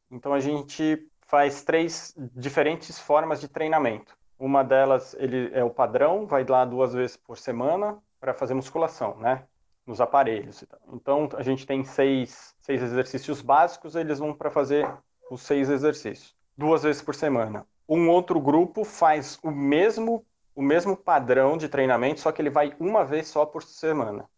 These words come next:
E o terceiro grupo, ele vai uma vez por semana, só que ele tem um treino um pouquinho mais forte, porque dentro das séries de treinamento, a última é a que a gente chama de, de série de treino, né? Que é uma, que é o mais pesado.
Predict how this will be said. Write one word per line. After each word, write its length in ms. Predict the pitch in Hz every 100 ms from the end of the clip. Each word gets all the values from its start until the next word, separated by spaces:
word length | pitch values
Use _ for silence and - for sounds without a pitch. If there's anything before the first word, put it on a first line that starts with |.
| _ _ -
E 100 | 151
o 60 |
terceiro 440 | 156 165 - 175 165
grupo, 520 | 135 160 190 202 196 -
ele 280 | 160 160
vai 400 | 143 120 131 120 -
uma 240 | 170 240
vez 220 | 151 151 147
por 160 | 151
semana, 500 | - 135 127 156 196
só 240 | 190 - 165
que 140 | 175
ele 100 | 165
tem 180 | 170 180
um 120 | 175
treino 340 | - 175 185
um 60 | 196
pouquinho 640 | 190 202 185 - 220 240 247
mais 260 | 220 202
forte, 480 | - 123 107 - _ _
porque 320 | 127 - 147
dentro 340 | 131 147 151 147
das 200 | 135 131
séries 340 | - 131 123
de 80 | 127
treinamento, 760 | - 123 120 123 190 170 - 107 _ _
a 140 | 135
última 600 | 131 139 175 - 185 180
é 100 | 175
a 20 | 165
que 140 | 165
a 20 |
gente 160 | 151 151
chama 220 | 151 151
de, 580 | 147 143 135 127 113 -
de 160 | 120 123
série 300 | - 135 131
de 140 | 139
treino, 480 | - 143 131 113 107
né? 320 | 123 143 139 -
Que 40 |
é 40 | 120
uma, 340 | 123 131 120
que 140 | -
é 20 | 127
o 60 |
mais 500 | 127 131 127 120 -
pesado. 500 | - 147 123 110 107